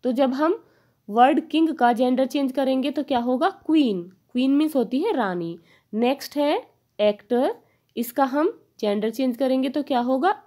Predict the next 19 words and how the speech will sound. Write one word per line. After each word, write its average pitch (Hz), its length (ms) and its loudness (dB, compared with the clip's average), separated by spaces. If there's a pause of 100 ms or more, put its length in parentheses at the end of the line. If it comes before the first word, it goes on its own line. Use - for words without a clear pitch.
एक्ट्रेस। 226 680 -2 (1300)
नेक्स्ट 285 380 -2
है 320 60 2
बच्चों 285 400 -2 (380)
ब्राइड। 190 440 0 (1500)
ब्राइड 233 400 2
का 285 100 2
जब 277 180 0
हम 302 180 2
जेंडर 226 340 0
चेंज 277 260 -2
करेंगे 285 320 0
तो 311 140 -4
क्या 262 180 0
होगा? 277 440 2
ब्राइडग्रूम। 208 720 0 (960)
ब्राइडग्रूम 220 580 4
बोलते 254 340 4
हैं 254 260 2